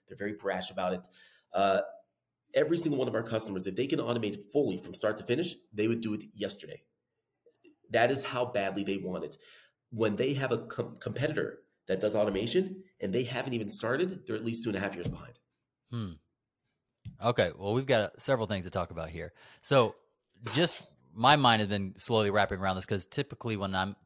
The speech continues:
Speaker 2: talking to people about automation, the world I'm in would be, like, software automation, right? Like, kinda digital things that help your, your
Speaker 1: Yeah.
Speaker 2: systems and processes move faster. You're talking about, like, manufacturing,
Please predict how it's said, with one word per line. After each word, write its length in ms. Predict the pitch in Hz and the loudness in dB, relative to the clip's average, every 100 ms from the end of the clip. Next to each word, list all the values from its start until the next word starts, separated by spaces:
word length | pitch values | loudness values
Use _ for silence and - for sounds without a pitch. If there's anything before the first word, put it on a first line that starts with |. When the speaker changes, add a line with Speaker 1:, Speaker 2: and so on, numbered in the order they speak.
| _ | _
Speaker 2:
talking 300 | 120 107 107 | 0 2 0
to 60 | 92 | -4
people 200 | 104 87 | -4 0
about 160 | 92 92 | 0 2
automation, 760 | 95 92 92 95 - 87 82 - _ _ | 0 2 -2 -2 -4 -8 -10 -14 _ _
the 80 | - | -6
world 260 | 101 117 113 | 2 6 8
I'm 220 | 110 107 | 8 6
in 120 | 101 | 0
would 100 | 98 | -2
be, 100 | 95 | 0
like, 140 | 95 - | 0 2
software 480 | 107 95 - 87 | 4 4 2 -4
automation, 600 | 85 85 82 78 - - - _ | -2 -4 -6 -8 -10 -14 -20 _
right? 200 | 90 92 | 0 2
Like, 260 | 113 - - _ _ - | 2 0 -6 _ _ 4
kinda 160 | 143 | 4
digital 380 | 101 123 110 113 | 6 4 4 2
things 260 | - 107 98 | 2 0 2
that 80 | |
help 140 | 104 98 | 2 2
your, 200 | 95 95 | -2 -4
your 120 | 98 | -2
Speaker 1:
Yeah. 60 | 170 | 0
Speaker 2:
systems 260 | 120 104 92 | 0 0 -6
and 100 | 87 | 0
processes 500 | 104 95 92 87 87 | 2 2 0 -4 -6
move 220 | 90 87 | -6 -4
faster. 480 | 95 87 87 90 82 _ _ _ _ | -2 -2 -2 -6 -8 _ _ _ _
You're 180 | 107 143 | 0 4
talking 380 | 151 123 117 104 | 6 6 4 2
about, 300 | 98 98 87 | 4 4 4
like, 200 | 92 87 | 0 0
manufacturing, 1200 | 110 113 107 117 101 - 110 101 98 95 95 | 0 2 2 4 2 2 -2 0 0 -2 -6